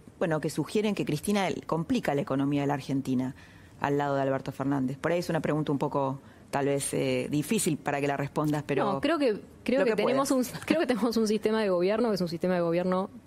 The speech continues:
Speaker 2: presidencialista,
Speaker 1: Ujú.
Speaker 2: y eso te lo digo como politóloga, como egresada de, de la carrera de ciencia política en la uba,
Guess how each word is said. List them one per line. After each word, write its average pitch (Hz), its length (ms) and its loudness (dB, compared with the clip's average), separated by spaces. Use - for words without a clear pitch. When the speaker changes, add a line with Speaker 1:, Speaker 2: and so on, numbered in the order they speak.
Speaker 2:
presidencialista, 185 960 0
Speaker 1:
Ujú. 170 320 -2
Speaker 2:
y - 80 -2
eso 180 220 0
te 180 100 0
lo 175 80 2
digo 190 200 2
como 185 280 2
politóloga, 190 720 2
como 170 240 0
egresada 175 540 0
de, 175 360 0
de 170 280 -2
la 165 140 -4
carrera 185 320 0
de 185 100 2
ciencia 185 300 -2
política 180 560 0
en 170 180 -2
la 175 100 0
uba, 269 380 2